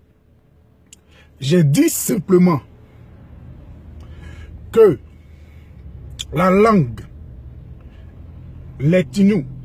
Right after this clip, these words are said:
l'ethnie Dioula, je pense pour moi, est la langue officielle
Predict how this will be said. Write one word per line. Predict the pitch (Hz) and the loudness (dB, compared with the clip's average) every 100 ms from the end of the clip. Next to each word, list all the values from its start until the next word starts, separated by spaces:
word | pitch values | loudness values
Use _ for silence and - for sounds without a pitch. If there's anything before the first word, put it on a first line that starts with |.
| - - - | -18 -20 -14
l'ethnie | - 147 147 160 156 | -4 -2 0 0 0
Dioula, | 110 117 139 151 - - - _ - - - - - _ - _ _ _ - _ - | -4 -4 0 0 0 -12 -20 _ -20 -20 -20 -20 -20 _ -20 _ _ _ -20 _ -6
je | 139 | 2
pense | 190 - 330 320 | 2 2 0 0
pour | - 185 | -2 2
moi, | 185 190 202 226 - - - | 4 4 0 -4 -20 -20 -6
est | 196 | -2
la | 180 | 0
langue | 160 180 185 | 2 2 0
officielle | 151 - 135 175 170 | -2 -4 -8 -2 -2